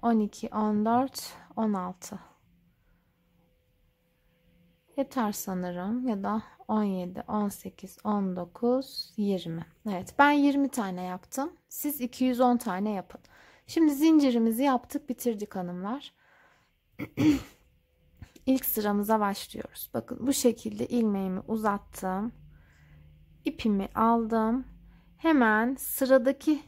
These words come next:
zincirin içine batıp tığımla ilmeğimi çıkardım. Bir zincir çekip kilitledim ve uzattım.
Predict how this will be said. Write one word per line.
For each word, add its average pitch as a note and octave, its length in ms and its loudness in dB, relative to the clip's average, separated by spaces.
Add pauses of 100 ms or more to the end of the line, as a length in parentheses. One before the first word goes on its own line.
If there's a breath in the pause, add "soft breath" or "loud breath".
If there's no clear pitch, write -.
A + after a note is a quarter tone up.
zincirin A3 680 2
içine F#3+ 500 -4
batıp A3+ 540 -2 (880)
tığımla A3 480 6
ilmeğimi G#3+ 560 2
çıkardım. F3+ 880 -6 (1160)
Bir D4 180 8
zincir A3 480 2
çekip G#3 520 -6
kilitledim A#3+ 960 0 (460 soft breath)
ve A#3 280 0
uzattım. F#3+ 580 -8